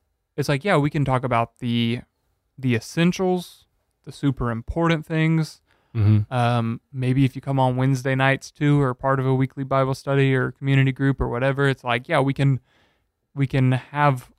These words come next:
Speaker 1: more knowledge available. But that's assuming that you never miss a single event ever.
Speaker 2: Yeah.
Speaker 1: And it's like, it, it's never, it's never been the church's job to be, like, the sole distributor of theological knowledge.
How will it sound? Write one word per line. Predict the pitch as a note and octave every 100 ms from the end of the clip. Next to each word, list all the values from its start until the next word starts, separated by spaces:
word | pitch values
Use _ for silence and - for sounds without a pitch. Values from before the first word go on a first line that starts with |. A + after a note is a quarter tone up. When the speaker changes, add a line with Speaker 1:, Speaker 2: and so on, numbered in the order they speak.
| _
Speaker 1:
more | C3+ B2+ B2 B2 B2+ B2 B2+ - _ -
knowledge | C3+ B2 A#2+ A#2+ A#2+ B2 - _ _ -
available. | A#2 A#2+ B2 A#2+ A2+ - C3 - _ _ _ _ _ _ _ _
But | - B2
that's | - A2+ -
assuming | D3 C#3+ C3+ B2+ A#2+
that | A#2+
you | C3+ C3 D#3
never | D#3+ C#3 C3+ C3
miss | B2 B2+ C3+
a | -
single | - C#3+ C3+ B2+ A#2+
event | A#2 B2+ B2 - _
ever. | C3 B2+ B2+ B2 B2 _ _ _ _ _
Speaker 2:
Yeah. | A#2+ G#2+
Speaker 1:
And | B2 A2+ A2 A#2 B2+
it's | - _ _ _ _ _ -
like, | B2 - - - _ _ _ _ _ _
it, | - -
it's | D3 -
never, | D3 D3+ D3+ D3 C#3 - _ -
it's | -
never | D#3+ F3 D3
been | C#3
the | C3
church's | - B2 B2+
job | A#2+ A2 A#2 C3
to | C3+
be, | B2+
like, | A#2+ A#2
the | -
sole | B2 A2+ A#2+
distributor | A#2+ B2 - B2 C#3 D3+ E3
of | C#3+
theological | - A#2+ A2+ A2+ - C#3
knowledge. | C3+ - - -